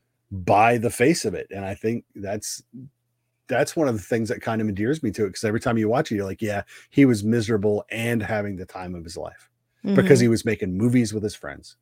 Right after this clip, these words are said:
Speaker 2: Yeah. I, I will say out of the three, like, the original three, I've probably seen this one the least, if I'm honest. But I see everything that you're saying about it, about how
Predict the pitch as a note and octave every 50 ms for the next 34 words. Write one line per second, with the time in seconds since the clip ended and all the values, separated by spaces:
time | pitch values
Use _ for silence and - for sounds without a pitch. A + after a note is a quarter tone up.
0 | _ _ _ _ _ _ _ _ _ _ C#4+ C#4 C#4 C4+ B3+ A3+ G#3 F#3+ G3 G3
1 | - _ _ _ - A#3+ B3 - - A3 C4 C#4 C4+ C4+ C4+ C4+ - C#4+ C4 C4
2 | C4 B3 - - A3+ A#3 A#3 A#3+ A3+ G#3+ G3+ G#3 G#3 G#3 G#3+ G3+ G3+ G3+ - -
3 | - - A3 A3 A3+ A3+ G#3+ F#3 F3 F3+ F#3+ G3+ - F#3+ F#3+ F3+ F#3 - - -
4 | - - F#3 E3+ F3 F3+ F#3+ F#3+ F#3 G3 F#3+ F#3 E3+ E3+ - - G3+ G3 F#3 E3+
5 | E3 E3 E3 - - - - - - _ _ _ - A3 A3+ A3+ - - - D4+
6 | F4 F4+ F#4 F#4 E4 - - - C4 C4+ C4 B3 A#3 A#3 - - A3 G#3+ G#3+ F#3+
7 | F3+ E3+ E3+ E3+ D#3+ D#3 E3 G#3 C4 B3+ - - G#3 G#3+ - B3+ B3 A#3+ A#3+ B3
8 | B3+ C#4 D4 D#4 - - - - - _ _ _ _ _ _ _ _ _ _ _
9 | _ _ _ G#3 G#3 A3+ A3 G#3 - - G3 G#3 G#3+ G#3+ - - B3 B3 B3 A#3
10 | A3 A#3 A3+ A3 A3 G#3 G3+ F#3+ D#3+ F3 F#3 F3+ F3+ - - G3 F#3 F3+ F3+ F3
11 | E3+ E3+ D#3+ D#3+ D#3+ - - F3+ E3+ F3+ E3 E3 D#3+ - - - - F#3+ F3 E3+
12 | E3+ E3 E3+ D#3+ D#3 D#3+ D#3+